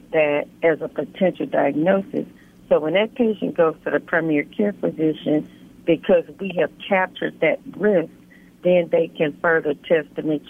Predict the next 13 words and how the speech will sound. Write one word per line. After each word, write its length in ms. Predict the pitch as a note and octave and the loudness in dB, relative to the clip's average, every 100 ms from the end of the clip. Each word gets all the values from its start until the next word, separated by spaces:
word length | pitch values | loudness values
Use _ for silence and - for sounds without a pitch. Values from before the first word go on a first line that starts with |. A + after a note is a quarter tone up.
| - | -2
sure 240 | D3+ D3+ - - - | 0 0 -6 -20 -8
that 140 | D#3 D3+ - D3+ C#3 | -4 -4 -4 -6 2
whether 260 | E3+ D3+ | 2 2
or 40 | D3 | 0
not 280 | D3+ C#3+ - | 0 -2 0
that 220 | D3+ - | -2 0
diabetes 500 | D#3 D3 - - - _ _ _ _ - | -2 -2 -6 -12 -12 _ _ _ _ -6
actual 500 | D#3 D#3 - C#3 C#3 | -4 -4 -4 0 0
diagnosis 800 | D#3 C#3+ C#3 D3 F#3 F3+ E3 E3 - - - - | 2 0 0 0 -2 -2 -6 -6 -10 -20 -10 0
or 300 | E3+ E3+ E3 | 2 2 -2
if 240 | D#3+ D#3 | -2 -2
it 120 | E3+ D#3+ | 2 2
was 200 | D#3 | 2